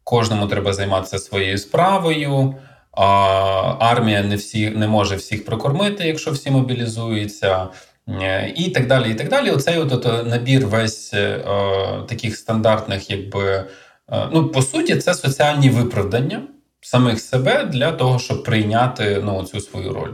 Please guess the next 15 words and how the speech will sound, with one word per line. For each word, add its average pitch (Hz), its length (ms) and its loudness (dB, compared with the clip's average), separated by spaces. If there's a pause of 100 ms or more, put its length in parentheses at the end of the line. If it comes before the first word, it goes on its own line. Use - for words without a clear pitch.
(120)
Де-, 120 480 -2
деякою 110 560 0
мірою 98 300 -4
це - 160 -10
помі-, 107 400 -4
пом-, 104 240 -4
помічна 110 720 0
психологічна 101 600 -4
вправа. 214 440 2 (580)
Ось, 101 520 0
е, 101 300 -4
зокрема, 101 480 0
для 95 140 -4
того, 95 260 0
щоб, 92 380 -6